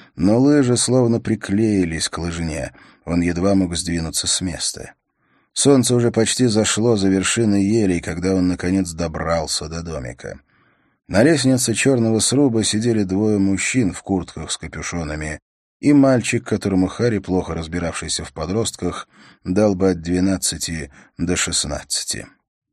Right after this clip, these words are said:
«Ове Бертельсон?» — спросил Харри, обессиленно оперся на палки. Он сильно запыхался. «Здесь», — сказал один из мужчин и помахал рукой.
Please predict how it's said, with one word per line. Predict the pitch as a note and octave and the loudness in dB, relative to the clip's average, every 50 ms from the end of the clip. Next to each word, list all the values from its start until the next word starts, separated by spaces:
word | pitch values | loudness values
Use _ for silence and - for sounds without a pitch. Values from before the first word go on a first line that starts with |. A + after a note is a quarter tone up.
| _ _ _ _ _ _ _ | _ _ _ _ _ _ _
«Ове | - F#2 A#2 C3 B2+ B2+ A#2 | 2 4 4 4 6 4 2
Бертельсон?» — | A2 A#2 C3+ C#3+ C3 A2 A#2 A2+ G#2 - - E2+ F#2+ - - _ _ _ _ | 4 4 4 4 4 2 -2 -2 -2 -2 -4 -4 -6 -8 -10 _ _ _ _
спросил | - - - F#2 F2+ E2 - - E2 D2 | -12 -6 -4 -4 -2 -2 -2 -6 -6 -8
Харри, | - - F#2+ A2 A#2 G#2+ G2+ G2 F#2 | -10 -6 -4 -2 -2 -2 0 -2 -2
обессиленно | F2+ E2+ D#2+ F2 E2 - - - G2+ G2+ G2 F#2 F2+ E2+ E2 | -2 -2 -2 -4 -4 -2 -2 -2 -2 0 0 0 0 -2 -4
оперся | - - F2 E2 E2+ - - D#2+ | -6 -8 -8 -8 -8 -8 -8 -8
на | D#2 E2 E2 | -8 -8 -10
палки. | - - D#2+ C#2 B1+ B1+ - - A#1+ A1 - _ _ _ _ _ _ _ _ _ _ _ _ - | -10 -8 -8 -8 -8 -8 -12 -14 -14 -14 -16 _ _ _ _ _ _ _ _ _ _ _ _ -2
Он | F2 F2+ B2+ | 0 0 2
сильно | - - - F#2 E2+ D#2+ D#2+ D#2 | 0 0 0 0 -2 -2 -4 -4
запыхался. | - D#2+ D2 - E2+ - - D#2 C#2 - - - - - - _ _ _ _ _ _ _ _ _ _ _ _ _ _ _ _ | -6 -6 -6 -8 -10 -8 -8 -10 -8 -6 -6 -6 -8 -8 -14 _ _ _ _ _ _ _ _ _ _ _ _ _ _ _ _
«Здесь», — | - F2 G2+ D3 F#3 F3 B2 - - - _ _ _ | -4 0 4 4 6 6 4 2 0 -8 _ _ _
сказал | - - - F2+ E2+ E2+ F2 | -14 -8 -6 -6 -4 -4 -4
один | F2 E2+ E2 E2 E2 | -4 -4 -4 -6 -6
из | D#2+ E2 | -6 -6
мужчин | E2 E2 E2 - - - C3+ A#2+ G2 | -6 -6 -4 -4 -2 0 0 0 0
и | |
помахал | E2+ F2 E2+ E2+ D#2+ - E2 E2+ E2+ E2+ | 0 -2 -2 -2 -2 -4 -6 -6 -4 -6
рукой. | E2 D2+ - C#2+ B1+ - | -6 -8 -8 -10 -10 -10